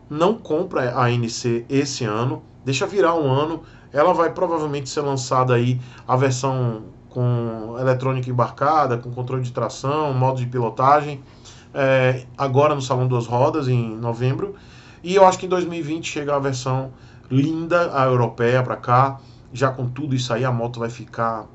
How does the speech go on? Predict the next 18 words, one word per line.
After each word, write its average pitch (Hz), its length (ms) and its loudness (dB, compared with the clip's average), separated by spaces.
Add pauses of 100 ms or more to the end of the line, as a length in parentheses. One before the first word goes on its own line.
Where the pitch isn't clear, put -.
(100)
muito 123 500 2
legal, 110 380 -6
muito 135 340 -2
interessante, 120 680 -8
num 175 240 -8
custo-benefício 147 840 -10 (320)
excelente. 127 600 -6 (280)
Eu 123 80 -6
tô 123 100 -6
recomendando 143 600 -4
muito 143 520 -4
a 120 60 0
N 123 160 2
C 120 140 -8
setecentos 117 480 -8
e - 40 -16
cinquenta 120 300 -10
X, - 400 -16